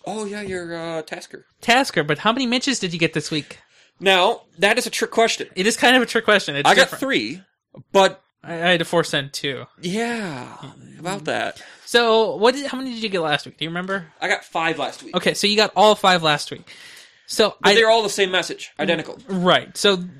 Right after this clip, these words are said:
Speaker 2: so here's the thing. So, um, this morning, approximately at twelve fifty, I was notified that you got a message. In other words,
Speaker 1: I did get a message.
Speaker 2: I was notified that my phone sent you a message, essentially.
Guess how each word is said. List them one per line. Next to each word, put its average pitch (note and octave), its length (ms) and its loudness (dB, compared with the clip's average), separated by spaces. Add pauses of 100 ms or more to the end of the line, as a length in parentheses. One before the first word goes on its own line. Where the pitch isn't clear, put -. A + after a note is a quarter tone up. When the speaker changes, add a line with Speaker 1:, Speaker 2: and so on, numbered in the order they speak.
(120)
Speaker 2:
so G#3 160 0
here's C4 260 0
the F#3+ 60 -4
thing. - 320 -4
So, F3 920 0 (120)
um, D#3 500 0 (420)
this F#3 260 -2
morning, A#3 540 0
approximately E3+ 680 -2
at D#3 160 0
twelve F3 280 0
fifty, D3 540 -2 (320)
I E3+ 160 4
was F#3+ 180 -2
notified D3 680 -2 (300)
that D#3+ 240 -2
you F#3 640 -2 (180)
got D#3+ 140 2
a - 20 -4
message. - 500 -6 (220)
In F3+ 140 0
other A#3+ 180 6
words, G3+ 260 6
Speaker 1:
I B2+ 40 4
did F3+ 140 2
get F3 100 -4
a A#2 40 -8
message. - 340 -6
Speaker 2:
I G3+ 120 6
was G3+ 140 2
notified F#3 540 2
that D3+ 180 0 (540)
my F3 180 4
phone F3+ 280 0
sent E3 260 -2
you D3+ 100 -4
a C#3+ 40 -8
message, C#3 320 -8
essentially. D3 400 -12